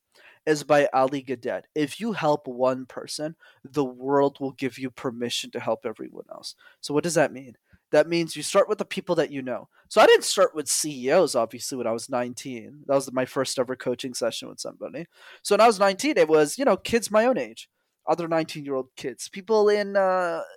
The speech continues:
in, uh, pro bono initiatives who were, like, sixteen. I wasn't charging for these things,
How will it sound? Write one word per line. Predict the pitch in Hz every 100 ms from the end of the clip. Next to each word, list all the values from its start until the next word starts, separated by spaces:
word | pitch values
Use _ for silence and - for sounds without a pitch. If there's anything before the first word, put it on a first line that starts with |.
| _ 165
in, | 160 160
uh, | 160 156 -
pro | 226
bono | 208 269 240 156
initiatives | 135 127 143 120 123
who | 185
were, |
like, | 185 185 -
sixteen. | - 220 - 285 175 123 -
I | 214
wasn't | 302 -
charging | 165 160 147
for | 139
these | 127 -
things, | 110 165